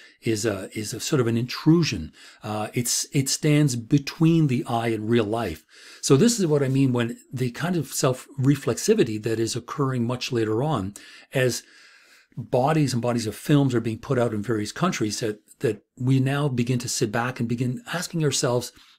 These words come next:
you know, uh, whose, whose agenda is being served by the presentation of these images? And so the way in which we interpret real life at this early point is probably not as problematic as it is now,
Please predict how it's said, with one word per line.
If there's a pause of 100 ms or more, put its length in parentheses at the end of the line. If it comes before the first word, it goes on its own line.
(120)
you
know,
uh, (420)
whose, (380)
whose
agenda
is
being
served
by
the
presentation
of
these
images? (600)
And
so (160)
the
way
in
which
we
interpret
real
life (240)
at
this
early
point (840)
is
probably
not
as
problematic
as
it
is
now,